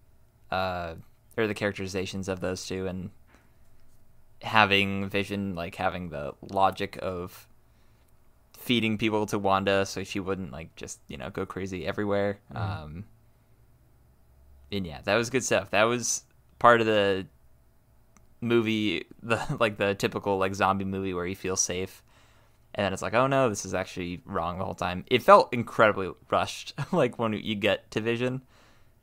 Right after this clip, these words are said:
Speaker 1: Like, in one sentence, he turns.
Speaker 2: Yeah.
Speaker 1: Um, that was the, that was the part of the, the episode where I was like, "Oh man, this feels like we should have spent, like, twenty minutes here."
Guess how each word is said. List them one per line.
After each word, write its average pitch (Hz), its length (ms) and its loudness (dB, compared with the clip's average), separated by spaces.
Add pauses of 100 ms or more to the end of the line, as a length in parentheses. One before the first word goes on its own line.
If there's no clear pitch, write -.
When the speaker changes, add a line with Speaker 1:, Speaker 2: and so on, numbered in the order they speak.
Speaker 1:
Like, 104 180 0 (260)
in 110 380 2
one 104 260 2
sentence, 104 460 -2
he 101 120 -4
turns. 90 580 -8 (280)
Speaker 2:
Yeah. 107 220 -2
Speaker 1:
Um, - 120 -8 (380)
that 101 140 6
was 113 160 2
the, 113 100 -8 (140)
that 107 100 8
was 139 160 6
the 160 60 -4
part 120 240 8
of 110 60 -2
the, 80 200 -4
the 104 120 2
episode 98 280 0
where 87 60 0
I - 20 0
was 90 80 -4
like, - 140 -12
"Oh 107 100 6
man, 87 320 -6
this - 580 -6 (400)
feels 123 220 4
like 113 80 4
we 113 100 2
should 107 160 0
have 104 80 -6
spent, 98 200 -2
like, 78 120 -6
twenty 87 220 -10
minutes 64 260 -14
here." - 200 -12